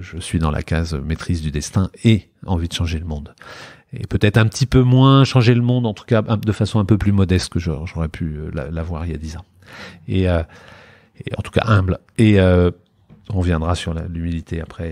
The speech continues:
et la différence avec la modestie. Euh, donc l'entrepreneur, c'est vraiment quelqu'un qui est là-dedans et c'est quelqu'un qui va me-, qui va mettre, euh, son âme dans l'entreprise,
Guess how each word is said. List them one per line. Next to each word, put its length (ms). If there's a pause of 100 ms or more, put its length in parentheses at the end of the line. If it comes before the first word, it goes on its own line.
(160)
et 140
la 80
différence 380
avec 140
la 80
modestie. 380 (380)
Euh, 280
donc 200
l'entrepreneur, 440
c'est 120
vraiment 180
quelqu'un 300
qui 140
est 40
là-dedans 480 (120)
et 60
c'est 180
quelqu'un 340
qui 160
va 180
me-, 220 (100)
qui 160
va 160
mettre, 380
euh, 100 (640)
son 300
âme 260
dans 100
l'entreprise, 760